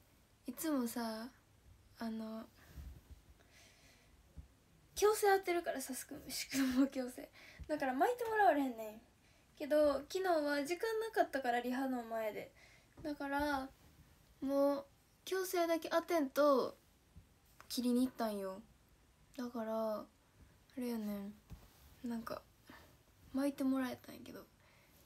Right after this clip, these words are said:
この内側だけね、この内側だけウェーブにして、ここら辺を普通に巻くんですよ。そしたら、昨日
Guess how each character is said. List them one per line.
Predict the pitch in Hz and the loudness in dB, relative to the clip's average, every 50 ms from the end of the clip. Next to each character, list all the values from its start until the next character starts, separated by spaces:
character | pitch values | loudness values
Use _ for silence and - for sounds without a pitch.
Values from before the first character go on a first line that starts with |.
| - - - - - - | -20 -20 -20 -20 -12 -8
こ | 254 | -6
の | 233 233 240 285 - _ _ _ _ _ - | -6 -6 -6 -8 -12 _ _ _ _ _ -6
内 | 269 262 - 294 294 285 | -6 -4 -2 0 2 6
側 | 285 285 294 294 285 | 6 8 8 8 6
だ | 294 294 | 4 2
け | 294 302 294 | 0 -2 -4
ね、 | 285 294 311 349 339 - | -4 -4 -4 -8 -8 -4
こ | - 311 | -2 0
の | 302 302 | 2 0
内 | 311 311 311 - 320 311 | 0 -2 -4 -6 -6 -2
側 | 311 302 311 311 | 0 0 0 2
だ | 294 302 302 | 0 0 -2
け | 294 - 302 302 285 277 | -2 -4 -4 -4 -4 -4
ウ | - 240 254 | -2 -2 0
ェ | 254 254 240 | 0 0 0
ー | |
ブ | 233 240 240 | 0 -2 -2
に | 233 226 226 | -2 -2 -4
し | - - | -6 -8
て、 | - 233 226 220 220 - - _ _ _ - - - - - - - | -6 -4 -4 -4 -6 -8 -12 _ _ _ -20 -20 -20 -20 -20 -20 -16
こ | - - | -10 -8
こ | 254 254 | -6 -4
ら | |
辺 | 247 254 262 254 254 254 | -2 -2 -2 -2 0 -2
を | 254 | -2
普 | 233 - - | -4 -6 -8
通 | - - 254 240 | -10 -6 -2 -2
に | 240 240 | 0 2
巻 | 247 254 262 262 262 | 2 4 2 2 4
く | 277 262 | 4 2
ん | 247 226 220 | 4 2 2
で | 214 202 | -2 -6
す | - - 214 | -10 -10 -12
よ。 | 202 - - _ - - - - - - - - - _ _ - | -16 -18 -20 _ -20 -20 -20 -20 -20 -20 -20 -20 -20 _ _ -18
そ | - - - | -16 -16 -12
し | |
た | - - 240 | -8 -6 -4
ら、 | 240 240 247 247 247 233 226 - - _ _ _ _ _ _ - | -2 0 2 2 2 0 -2 -4 -8 _ _ _ _ _ _ -6
昨 | - - 311 | -2 2 4
日 | 311 | 6